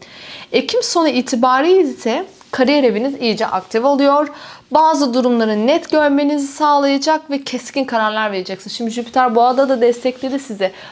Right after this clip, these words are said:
Bazı fırsatlar sundu. Ekim ayı ile birlikte biraz gözünüz açılacak ve bazı net kararlar verebileceksiniz. Belki işten çıkmak isteyeceksiniz. Belki sektör değiştirmek isteyeceksiniz. Belki artık çalıştığınız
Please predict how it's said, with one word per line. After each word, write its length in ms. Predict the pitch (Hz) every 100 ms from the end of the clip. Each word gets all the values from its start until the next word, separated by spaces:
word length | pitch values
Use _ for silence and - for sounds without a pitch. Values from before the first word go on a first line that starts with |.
| -
Bazı 260 | 220 220 220
fırsatlar 580 | - 226 247 226 262 285
sundu. 500 | - 220 202 269 392 - - -
Ekim 280 | 240 320 311
ayı 180 | 311
ile 140 | 294 277
birlikte 260 | 277 330
biraz 280 | 294 277 277
gözünüz 340 | 262 247 277 240
açılacak 420 | 214 208 247 269
ve 120 | 262
bazı 260 | 262 247 254
net 180 | 247
kararlar 440 | - 226 220 226 214
verebileceksiniz. 600 | 185 180 180 185 202 190
Belki 220 | 214 214
işten 280 | 220 240 226
çıkmak 300 | - 226 214
isteyeceksiniz. 680 | - 185 180 - 180 180 -
Belki 220 | 208 208 -
sektör 340 | 196 214 208
değiştirmek 380 | 208 208 202 196
isteyeceksiniz. 480 | 196 185 180 196 196
Belki 260 | 240 220
artık 280 | 254 247 -
çalıştığınız 500 | 240 226 - 254